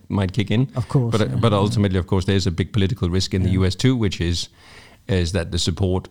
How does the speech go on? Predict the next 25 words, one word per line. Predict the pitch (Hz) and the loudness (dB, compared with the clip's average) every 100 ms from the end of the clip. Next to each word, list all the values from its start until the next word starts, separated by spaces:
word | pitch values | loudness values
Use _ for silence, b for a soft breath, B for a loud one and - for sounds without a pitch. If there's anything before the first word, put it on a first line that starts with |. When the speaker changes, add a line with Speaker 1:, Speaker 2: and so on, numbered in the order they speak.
| - | -4
Speaker 1:
um, | 92 80 80 78 78 85 _ | -2 -2 -2 -2 -4 -6 _
Speaker 2:
Starts | - 120 | -4 0
Speaker 1:
in | 87 | 2
Speaker 2:
to | |
Speaker 1:
a | 127 | 2
Speaker 2:
wane, | 127 113 113 | 2 2 2
yeah. | 117 101 | 2 2
Speaker 1:
af-, | 98 67 | 0 -2
uh, | 87 | -4
might | 90 101 107 107 | -2 2 2 0
start, | - 101 95 85 85 | 0 0 0 -4 -6
start | - 92 85 | -2 -2 0
weakening, | 90 104 104 95 | 2 2 2 0
uh, | 85 - | 0 -2
Speaker 2:
Yeah. | 120 | 0
Speaker 1:
either | 92 92 | 2 2
in, | 92 107 - - | 2 0 0 -2
in | 92 | 0
the | 87 | 2
run-up | 90 113 107 | 2 2 0
to | - | 0
an | 101 | 0
election | 98 98 - | 2 0 2
or | 110 82 | 2 2
after, | 85 - 82 67 | -2 -4 -6 -6